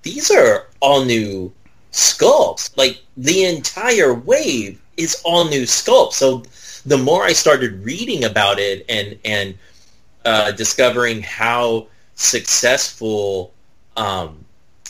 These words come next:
the two thousand and two line had been, where they had a few original sculpts, a few repaints. Um, it was one of the most successful years of G I Joe, so they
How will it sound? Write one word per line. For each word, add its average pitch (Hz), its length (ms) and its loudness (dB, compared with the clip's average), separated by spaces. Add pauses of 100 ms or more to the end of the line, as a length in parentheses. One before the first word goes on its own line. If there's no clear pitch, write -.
the 147 140 -2
two 165 200 0
thousand 135 440 0
and 104 160 -8
two 240 380 -6
line 101 520 -4
had 101 260 -4
been, 104 260 -4
where 135 80 -2
they 175 120 2
had 208 140 2
a 208 60 -2
few 160 300 -4
original 139 360 -6
sculpts, 123 580 2
a - 20 -16
few 131 300 -2
repaints. 113 800 -6 (880)
Um, 113 300 0
it 127 80 -6
was 117 160 -6
one 135 100 2
of 135 60 2
the 131 40 -4
most 127 220 -2
successful 117 460 -2
years 151 320 -2
of 127 80 -8
G 117 140 0
I 107 100 2
Joe, 101 240 -2
so 113 220 -2
they 127 540 2